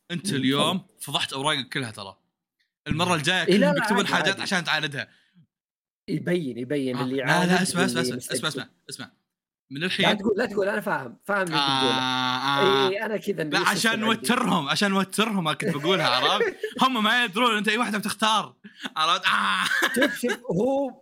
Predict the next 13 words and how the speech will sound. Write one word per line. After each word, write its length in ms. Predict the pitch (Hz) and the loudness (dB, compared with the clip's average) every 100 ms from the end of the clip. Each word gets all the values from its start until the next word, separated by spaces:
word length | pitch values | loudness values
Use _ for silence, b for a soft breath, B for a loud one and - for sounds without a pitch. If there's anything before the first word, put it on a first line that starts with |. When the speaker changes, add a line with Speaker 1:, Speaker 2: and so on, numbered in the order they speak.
| - | -10
Speaker 2:
ما 140 | 160 196 | -4 -2
يحتاج 360 | 196 208 190 | -2 -4 -4
يوضح 420 | 165 165 143 170 | -4 -4 -4 -4
لي 100 | 175 | -6
في 80 | 135 | -8
البداية 520 | 135 143 160 135 135 | -8 -4 -2 -2 -2
أصلا، 360 | 175 - 139 202 - | -6 -6 -10 -12 -14
عرفت؟ 460 | 214 135 170 - - _ _ _ _ _ B B B | -6 -4 -4 -8 -20 _ _ _ _ _ B B B
فإذا 420 | - 185 208 190 202 | -2 0 2 2 0
Speaker 1:
<laughs> 40 | 302 | -2
Speaker 2:
وضح، 400 | 294 247 302 233 | -4 -4 -2 -4
يبان 480 | 247 190 226 240 | -4 -2 0 0
أموره. 420 | 175 165 139 120 | -2 -2 -4 -6